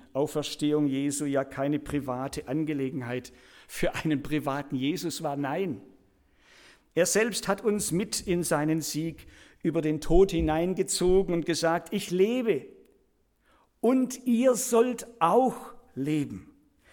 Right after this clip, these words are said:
Wer an mich glaubt, wird leben, auch wenn er stirbt." Also, Ostern ist das Urdatum für eine lebendige, gewisse Hoffnung.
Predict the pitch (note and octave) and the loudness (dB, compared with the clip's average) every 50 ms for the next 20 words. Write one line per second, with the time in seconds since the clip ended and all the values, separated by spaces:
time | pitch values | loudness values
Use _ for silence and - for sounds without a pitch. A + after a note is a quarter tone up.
0 | - - - F3 F#3 G3 G3 F#3+ G3 G#3+ B3+ A3 - - - - G3 F#3+ F#3 A3+ | -20 -8 -2 2 2 2 4 4 4 4 2 2 -2 -4 -4 0 0 2 4 4
1 | B3+ B3 - - G3 G#3+ G3 F3+ D#3+ E3+ E3+ F#3+ G#3 F#3+ A3+ B3 A#3+ A3 - - | 2 2 0 -2 -2 -2 0 0 0 0 2 2 0 0 -2 -4 -4 -6 -8 -12
2 | - - - - F3 E3+ F#3+ A3 A#3+ A#3 A#3 - - D#3 D3+ F#3 G#3+ A3 A#3 A3 | -20 -20 -10 -4 2 4 6 6 6 4 2 -4 -6 0 2 2 2 2 0 -2
3 | G3 F#3 - - - - - G#3 A#3 A3 G3 C#3+ - - - - F3 B3 C#4+ D4+ | -4 -4 -4 -6 -6 0 2 2 2 2 2 -2 -4 -6 -4 2 4 4 4 4
4 | D4 - A#3+ G3 D#3+ D3+ C#3+ - - - - - - - - - A3 A#3+ C#4 D4+ | 2 2 2 2 2 2 0 -2 -8 -16 -18 -20 -20 -6 2 6 6 8 8 6
5 | C4 - - - B3+ B3 A#3+ B3 A#3+ - - - - - - A#3 - - - - | 6 4 4 4 4 4 4 4 2 -2 -4 -10 -12 -6 -4 -2 -2 -2 0 0
6 | G3 F3+ - - - - - A#3 A#3+ C4 C#4+ C#4+ C#4 C#4 F#3 F#3+ G3 F3+ G3+ A3+ | -2 -2 -2 -6 -10 -4 0 2 4 6 6 6 4 2 0 0 0 2 2 2
7 | A#3 A#3 - A#3 A3+ A3+ A3 - - G3+ E3 E3 F3 F3 E3 D3+ D3 D3 C#3+ B2 | 0 2 2 2 2 2 0 0 0 0 0 0 0 2 2 2 2 2 0 2
8 | - E3+ G3 A3+ A#3+ A#3+ A#3+ A3+ G3+ G#3+ G#3+ F#3 - - - - - - - D#3+ | 6 8 8 8 8 6 2 0 0 -2 -2 -4 -6 -10 -18 -20 -18 -6 -4 -2
9 | D3+ C3+ B2 D#3 G#3 G3+ - G3+ F3+ D3+ F3+ - - - C#3+ B2 G2 D#2 - | -2 0 0 0 0 2 4 2 4 2 2 0 0 -2 -2 -2 -2 -6 -10